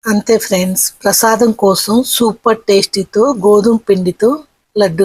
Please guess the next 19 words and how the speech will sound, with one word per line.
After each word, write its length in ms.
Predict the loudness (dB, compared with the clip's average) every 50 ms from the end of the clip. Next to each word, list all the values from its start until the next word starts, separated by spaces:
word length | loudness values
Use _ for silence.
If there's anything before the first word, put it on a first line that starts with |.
| 0
రెడీ. 220 | 0 -2 -2 -6 -10 -12 _ _ _ _ _ _ _ _ _ _ _ _ _ _ _ _ _ _ _ _ _ _ _ _ _ _ -4 -2
మన 100 | 0 0 0 -2
ఫస్ట్ 300 | 0 0 0 0 0 0 0 2
నైవేద్యం 520 | 2 2 2 2 2 0 2 2 2 2 2 0 -2 0
రెడీ 220 | 0 2 2 4 4 2
అయిపోయింది. 560 | 2 0 -2 _ -6 -6 -6 -6 -6 -4 -4 -4 -4 -8 _ _ _ _ _ _ _ _ _ _ _ _ _ _ _ _ _ _ _ _ _ _ _ _ -20
ఇప్పుడు 260 | -20 _ -2 -2 0 0 2
ఈ 20 | 2 2 2
లడ్డూల్ని 480 | 0 2 2 2 2 4 4 2 2 2 0
పక్కన 280 | -4 -6 -4 -4 -4 -4 -4 -8
పెట్టుకుందాం. 520 | -12 -14 -16 _ _ -12 -10 -10 -12 -12 -16 _ _ _ _ _ _ _ _ _ _ _ _ _ _ _ _ _ _ _ _ _ _ _ _ _ _ _ _ _ _ _ _ _ _ _ -2
నెక్స్ట్ 280 | 0 0 0 -2 -2 0 2
రెసిపీ 340 | 2 2 0 -2 -4 -4 -4 -2 0 0
కోసం 280 | 0 0 0 2 2 2 2 2
బాండీని 400 | 2 2 2 2 2 2 2 2 0 -2
పెట్టుకుని 440 | -4 -4 -12 -8 -6 -4 -2 0 -2 -2 -4 _ -10 -12 -12 _ _ _ _ _ _ _ _ _ _ _ _ _ _ 0
అందులో 320 | 2 2 4 4 4 4 4 4 2 0
ఒక 120 | -2 -4 _
కప్పు 240 | -6 -6 -4 _ 2